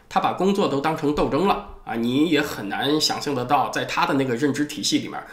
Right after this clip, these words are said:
他再有策略、再有艺术啊，再怎么调整，能琢磨出多不一样的方法出来。所以呢，我是建议习主席啊，把这篇文章的标题改一改啊，换一换思路，不叫实现伟大梦想必须进行伟大斗争，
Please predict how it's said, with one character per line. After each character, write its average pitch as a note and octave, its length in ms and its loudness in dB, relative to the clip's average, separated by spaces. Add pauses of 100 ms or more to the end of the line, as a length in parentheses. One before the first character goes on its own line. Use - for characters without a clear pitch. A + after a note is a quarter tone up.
(200)
他 - 120 -2
再 F#3 200 2
有 A#2 180 0
策 - 220 -2
略、 A#2 180 -2
再 D3+ 140 2
有 G#2+ 180 -2
艺 F3+ 160 0
术 - 240 -2
啊， A#2+ 140 -8
再 E3+ 160 0
怎 A2+ 120 -4
么 G#2 100 -6
调 C#3 260 0
整， A2+ 200 0 (300)
能 C#3 240 4
琢 B2+ 200 -2
磨 D3+ 140 4
出 B2+ 240 -4
多 D3 220 2
不 C#3+ 180 -2
一 A#2 120 -2
样 C#3 180 0
的 G#2 80 -6
方 C3+ 220 -2
法 - 160 -6
出 - 160 -8
来。 - 120 -10 (520)
所 - 140 4
以 G#3+ 100 6
呢， F3+ 200 6
我 A#2+ 140 -2
是 F3+ 140 0
建 G3 240 2
议 E3 80 0
习 D3+ 240 2
主 A2+ 140 -6
席 A#2 220 -6
啊， A#2+ 220 -4
把 A2+ 140 -6
这 E3 160 -4
篇 E3+ 200 -2
文 C#3+ 140 2
章 E3+ 160 2
的 C#3 80 0
标 F3+ 220 -2
题 C#3 180 0
改 - 220 -6
一 D#3 140 -2
改 - 300 -10
啊， A2+ 160 -8
换 G3+ 320 2
一 B2 40 -4
换 B2+ 200 -2
思 - 200 0
路， - 320 -4 (400)
不 G3 120 2
叫 D3+ 440 6
实 C#3 200 -2
现 C3+ 220 2
伟 G#2 120 -4
大 A#2+ 140 0
梦 B2+ 160 0
想 - 340 -8
必 D#3 120 -4
须 C#3 240 -2
进 C3+ 160 2
行 B2 160 -4
伟 A#2 100 -6
大 A2 160 -4
斗 A#2+ 140 -4
争， D3 240 0